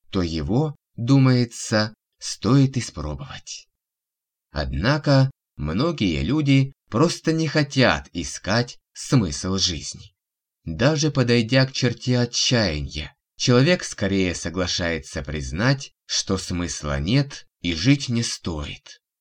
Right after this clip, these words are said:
чем приложить усилия к поиску. Он, зная об опыте предков, как мы уже говорили, зная о той мудрости, с которой они жили,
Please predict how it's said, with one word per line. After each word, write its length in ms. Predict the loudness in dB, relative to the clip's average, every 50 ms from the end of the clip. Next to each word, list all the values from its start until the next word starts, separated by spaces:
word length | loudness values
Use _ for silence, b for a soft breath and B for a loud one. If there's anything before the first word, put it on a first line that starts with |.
| _ -6
чем 300 | -2 0 0 0 0 -2
приложить 720 | -4 -4 -4 -4 -4 -4 0 0 2 0 0 -2 -8 -16 _
усилия 640 | -4 -4 -4 -2 -4 -4 -4 -4 -2 -2 -2 -4 -4
к 160 | -6 -8 -12
поиску. 640 | -10 -8 -8 -8 -8 -10 -12 -12 -14 -16 -20 -20 _ _ _ _ _ _ _ _ _ _ _ _ _ _
Он, 420 | _ -2 0 2 2 0 -2 -4 -8 -12 _ _ _ _
зная 540 | -8 -2 2 4 6 6 6 6 4 4 2
об 260 | 0 -2 -4 -4 -2
опыте 360 | -2 -4 -4 -6 -8 -10 -10 -10
предков, 680 | -6 -2 0 0 0 0 2 2 2 2 0 -2 -16 -20 _ _ _ _
как 200 | 0 0 0 2
мы 220 | 0 0 0 2 2
уже 320 | 0 0 0 0 -2 0
говорили, 640 | 0 0 2 2 2 2 2 2 0 0 -2 -4 -6 _ _ -14
зная 600 | -10 -4 -2 2 2 4 4 4 2 2 0 -2 _ _ -4
о 100 | -4 -2
той 280 | 2 2 4 4 4
мудрости, 840 | 4 4 4 4 4 2 -2 -4 -4 -6 -8 -8 -6 -6 -6 -8 -8 _ _ _ -18
с 140 | -16 -6
которой 520 | -2 0 0 0 2 0 0 0 0 -2 -4
они 360 | -4 -4 -4 -4 -4 -4 -4
жили, 540 | -2 0 2 4 6 6 6 6 4 2